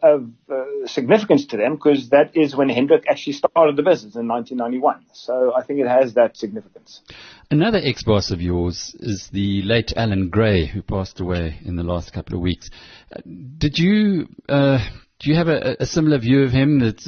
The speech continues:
Speaker 2: to what we're seeing from many people outpouring that he was a humble man, a bit of a recluse, but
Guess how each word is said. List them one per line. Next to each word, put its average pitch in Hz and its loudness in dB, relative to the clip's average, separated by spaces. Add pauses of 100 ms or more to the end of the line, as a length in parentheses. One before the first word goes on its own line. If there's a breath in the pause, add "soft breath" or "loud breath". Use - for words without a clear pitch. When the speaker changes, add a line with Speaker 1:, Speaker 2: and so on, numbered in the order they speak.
(180)
Speaker 2:
to 120 -2
what 123 2
we're 117 4
seeing 123 4
from 113 2 (360 soft breath)
many 120 4
people 110 0 (400)
outpouring 107 -2
that 101 -2
he 101 -4
was 95 -6
a 98 -8
humble 107 -4
man, 104 -4
a 98 -8
bit 104 -2
of 95 -4
a 98 -2
recluse, 101 -6
but - -8